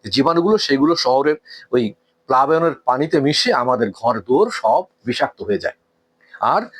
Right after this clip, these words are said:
ড্রেনগুলো ভরে রাখি আমরা ন-, সমস্ত ময়লা দিয়ে, আবর্জনা পলিথিন দিয়ে, ড্রেনগুলোতে পানি যেতে পারে না,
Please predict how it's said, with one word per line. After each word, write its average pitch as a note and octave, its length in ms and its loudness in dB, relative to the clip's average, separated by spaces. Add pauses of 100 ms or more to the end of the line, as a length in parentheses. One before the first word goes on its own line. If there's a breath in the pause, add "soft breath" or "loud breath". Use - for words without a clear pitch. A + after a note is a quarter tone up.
(240 loud breath)
ড্রেনগুলো F#3 500 2
ভরে E3+ 260 2
রাখি D#3 220 -2
আমরা D3 340 -2 (160)
ন-, B2+ 300 -2
সমস্ত C#3 300 -2
ময়লা B2+ 300 2
দিয়ে, B2+ 160 0
আবর্জনা B2+ 360 0
পলিথিন C#3+ 400 -4
দিয়ে, F#3+ 200 0 (400 loud breath)
ড্রেনগুলোতে B2 460 -2
পানি C3 260 -2
যেতে D#3 180 0
পারে D#3+ 200 0
না, A3+ 100 0